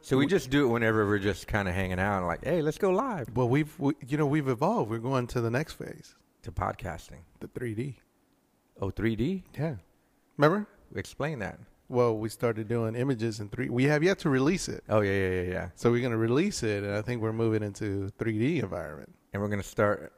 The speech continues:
Speaker 1: where people have to watch the show with,
Speaker 2: Three sixty
Speaker 1: with V-,
Speaker 2: environment.
Speaker 1: with V R, uh,
Speaker 2: Yeah.
Speaker 1: glasses.
Speaker 2: Yeah.
Speaker 1: Let's do it.
Speaker 2: I don't think they're ready for that.
Speaker 1: So everybody go buy, what are the, what are they called?
Speaker 2: The V R goggles.
Speaker 1: How much are they run? What's a good, a
Speaker 2: You
Speaker 1: good goggle?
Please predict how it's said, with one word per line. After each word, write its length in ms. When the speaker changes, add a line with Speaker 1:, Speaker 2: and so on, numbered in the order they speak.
Speaker 1:
where 160
people 300
have 160
to 80
watch 280
the 100
show 80
with, 100
Speaker 2:
Three 60
sixty 300
Speaker 1:
with 120
V-, 60
Speaker 2:
environment. 260
Speaker 1:
with 180
V 180
R, 380
uh, 80
Speaker 2:
Yeah. 60
Speaker 1:
glasses. 640
Speaker 2:
Yeah. 220
Speaker 1:
Let's 160
do 220
it. 160
Speaker 2:
I 60
don't 180
think 180
they're 140
ready 260
for 100
that. 100
Speaker 1:
So 80
everybody 480
go 160
buy, 360
what 240
are 60
the, 120
what 240
are 20
they 140
called? 340
Speaker 2:
The 80
V 200
R 140
goggles. 540
Speaker 1:
How 60
much 240
are 20
they 140
run? 240
What's 180
a 60
good, 480
a 40
Speaker 2:
You 140
Speaker 1:
good 220
goggle? 440